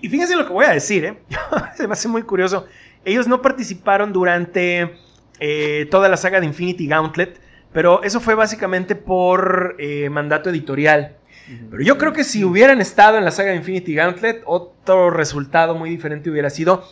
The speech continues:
Speaker 1: No creo que hubiera llegado a tanto, eh, lo que, lo que tenía Thanos o lo que, o lo que logró Thanos. No sé ustedes qué opinen, pero yo, eh, a lo mejor fue esa una de las razones por las cuales dijeron, "No, mejor los Fantásticos no los <laughs> metemos aquí".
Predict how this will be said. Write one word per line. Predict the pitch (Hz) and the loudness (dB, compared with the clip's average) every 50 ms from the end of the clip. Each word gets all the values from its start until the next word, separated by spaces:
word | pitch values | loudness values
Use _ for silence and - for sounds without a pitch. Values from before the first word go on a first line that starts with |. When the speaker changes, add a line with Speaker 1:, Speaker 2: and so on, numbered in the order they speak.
| - _ - | -20 _ -10
Speaker 1:
No | 156 156 175 180 | -4 -2 -2 0
creo | 196 202 190 | 0 -2 -2
que | - 185 | -2 -4
hubiera | 180 165 165 170 170 180 180 175 165 | -4 -2 0 2 4 6 6 6 6
llegado | 156 147 156 151 147 156 160 165 170 170 | 4 0 -2 -4 0 0 0 2 2 2
a | 170 160 165 - | 0 0 0 -2
tanto, | - 165 160 160 160 165 165 - - 147 139 135 131 127 127 131 - | -2 -2 -2 -2 -4 -10 -12 -10 -8 -6 -6 -6 -6 -8 -8 -10 -12
eh, | 139 | -12
lo | 131 135 131 127 131 | -10 -10 -12 -12 -14
que, | - 139 135 135 131 127 127 127 123 120 - - _ _ _ _ _ _ | -12 -10 -6 -4 -4 -4 -4 -4 -6 -8 -12 -18 _ _ _ _ _ _
lo | - 131 139 139 | -10 -8 -6 -6
que | 139 147 | -6 -8
tenía | - 147 143 156 165 165 165 | -8 -6 -4 -4 -4 0 2
Thanos | 170 170 165 160 147 135 - - | 2 2 2 0 -4 -8 -10 -10
o | - 147 | -12 -10
lo | 131 131 127 - | -10 -10 -10 -10
que, | - 135 131 131 131 131 123 | -8 -8 -6 -6 -6 -6 -6
o | 120 | -4
lo | 131 131 127 | -4 -6 -6
que | - 139 | -6 -6
logró | 135 131 131 147 147 151 147 | -6 -4 -4 -2 -4 -4 -4
Thanos. | - 131 127 123 123 113 - - _ _ _ _ _ _ | -6 -10 -10 -12 -14 -18 -20 -20 _ _ _ _ _ _
No | 143 147 143 | -12 -10 -10
sé | 147 | -8
ustedes | 147 - 170 151 147 - | -4 -2 0 0 0 -2
qué | - 156 | -6 -6
opinen, | - 196 202 202 202 190 - - _ _ _ - | -4 -2 -2 -2 -4 -6 -8 -14 _ _ _ -2
pero | 160 151 156 151 170 | -2 0 0 0 0
yo, | 180 185 208 | -2 -4 -6
eh, | 202 170 - - 196 - - 208 - | -8 -10 -18 -20 -18 -14 -12 -10 -6
a | 214 202 | -6 -4
lo | 214 | -4
mejor | 202 220 240 | -2 -4 -2
fue | 233 254 247 | 0 0 0
esa | 226 247 | 0 -2
una | 247 254 247 | -4 -2 -2
de | 214 | -2
las | 185 175 165 - - - _ _ _ _ _ | -2 -2 -4 -6 -10 -18 _ _ _ _ _
razones | - 151 151 185 202 185 | -8 -8 -6 -6 -6 -8
por | - 185 | -8 -8
las | 160 - | -8 -8
cuales | 190 185 160 | -6 -6 -6
dijeron, | 185 196 208 | -6 -6 -4
"No, | 285 311 | -4 -6
mejor | 285 220 269 302 269 | -6 -6 -8 -8 -10
los | 254 220 - | -10 -12 -12
Fantásticos | - 196 208 226 226 214 214 175 | -12 -14 -14 -14 -12 -12 -10 -10
no | 190 202 | -10 -10
los | 208 202 190 | -10 -12 -10
<laughs> | 190 | -10
metemos | 175 160 160 156 - - 262 247 240 - - | -10 -10 -10 -8 -8 -6 -4 -4 -4 -2 0
aquí". | 196 185 - - 226 247 - | 0 -2 -2 -6 -20 -20 -20